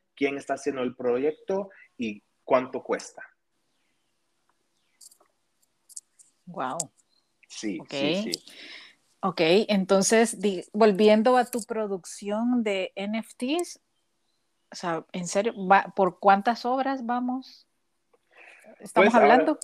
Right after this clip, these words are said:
Speaker 1: ah, pues
Speaker 2: Ujú.
Speaker 1: ahora yo, el proyecto mío va a salir con dos mil quinientas obras de arte.
Speaker 2: ¿Y son una misma serie o son diferentes temáticas englobadas dentro de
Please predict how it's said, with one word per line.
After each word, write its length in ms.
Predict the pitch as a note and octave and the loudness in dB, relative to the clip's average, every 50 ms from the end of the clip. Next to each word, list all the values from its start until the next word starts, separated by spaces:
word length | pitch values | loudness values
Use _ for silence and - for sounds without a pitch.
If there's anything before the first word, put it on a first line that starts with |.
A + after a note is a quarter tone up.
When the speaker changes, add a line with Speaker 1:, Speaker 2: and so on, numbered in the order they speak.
| - _ _ - - - - - - _ _ - | -12 _ _ -20 -20 -20 -20 -20 -20 _ _ -8
Speaker 1:
ah, 240 | - A#2+ A#2 A2+ A2+ - | -4 -4 -2 -2 -4 -4
pues 160 | D3 D3 - | -4 0 2
Speaker 2:
Ujú. 80 | - | 4
Speaker 1:
ahora 220 | C3+ C#3 A#3+ B3+ D#4 | 4 6 6 4 4
yo, 180 | D3 C3+ C3+ - - | 2 -2 -6 -6 -4
el 180 | B2+ C3 B2+ | -4 -4 -4
proyecto 360 | - - C3+ C#3+ E3 - F3+ E3+ | -4 -4 -4 -4 -2 -4 -4 -4
mío 180 | E3 F3 F3+ | -4 -6 -6
va 120 | F3 D#3+ D3+ | -4 -4 -6
a 40 | D3+ | -4
salir 400 | - D3 C#3 C#3+ D3+ D3+ - - | -4 -4 -4 -4 -6 -8 -8 -6
con 320 | - B2+ A#2 A2+ A2+ G#2+ | -4 -4 -4 -4 -6 -6
dos 260 | G#2+ A2 A#2 - - | -6 -6 -8 -8 -10
mil 240 | C#3 C#3 D3+ E3 D#3 | -12 -12 -12 -12 -12
quinientas 520 | - - D3+ C#3+ C3+ C3+ C3 B2+ B2+ B2+ | -12 -10 -10 -8 -6 -6 -6 -8 -6 -4
obras 420 | B2 A2+ A2 G2+ F#2+ F#2+ G2 G2 F#2 | -2 -2 -2 -2 -2 -4 -6 -6 -6
de 100 | F#2+ F#2+ | -4 -4
arte. 400 | F2+ E2 - - - _ - - _ _ _ _ _ _ _ - - - _ _ _ _ _ _ _ _ _ _ _ _ _ _ _ _ _ _ _ _ _ _ _ _ _ | -4 -4 -6 -8 -14 _ -20 -20 _ _ _ _ _ _ _ -20 -20 -20 _ _ _ _ _ _ _ _ _ _ _ _ _ _ _ _ _ _ _ _ _ _ _ _ _
Speaker 2:
¿Y 140 | - G#3+ | -4 -4
son 260 | G3+ - A#3+ A3+ A#3 B3 | 0 2 2 4 4 2
una 200 | C4 A#3+ B3 A#3+ | 2 2 0 0
misma 380 | A#3 B3+ C#4+ C#4 C#4 B3+ A#3 | 0 0 0 0 0 0 0
serie 600 | A3+ - - C4 C#4 D#4 D#4+ E4+ F4 F#4 F4+ - - | -2 0 0 2 2 2 0 -2 -4 -4 -6 -6 -6
o 140 | - G3 F#3+ | -8 -8 -8
son 540 | - - A3 G#3+ G#3+ A3 A3+ A3+ A#3 A3 A3 | -10 -12 -12 -10 -8 -8 -6 -6 -6 -6 -6
diferentes 920 | A#3 A3 - - - G#3 G3 F#3+ G3 G3+ G#3+ G#3+ G#3 - G#3+ G#3 - - | -6 -8 -8 -8 -6 -6 -4 -4 -4 -4 -4 -6 -6 -6 -6 -6 -6 -4
temáticas 1000 | - G#3 G3 F#3+ F#3+ G3+ G#3 - C#4 B3+ - - B3 A#3+ A#3+ A3+ - - - - _ _ G3+ F#3 _ _ _ _ _ - | -4 -4 -2 0 -2 -2 -2 -4 -8 -8 -4 -2 -2 -2 -2 -6 -8 -12 -18 -20 _ _ -20 -20 _ _ _ _ _ -2
englobadas 840 | A3 A3 G#3+ G#3 F#3+ G3+ F#3 F3+ F3+ F3+ F3+ G3 F#3+ A3 - - - | 0 0 0 0 0 0 0 2 4 4 4 2 0 -2 -6 -10 -16
dentro 460 | F#3+ F#3 G3+ F#3+ F#3 F3+ - F#3 F3+ | -10 -8 -8 -8 -8 -8 -8 -6 -6
de 180 | F3 F3+ - | -6 -8 -10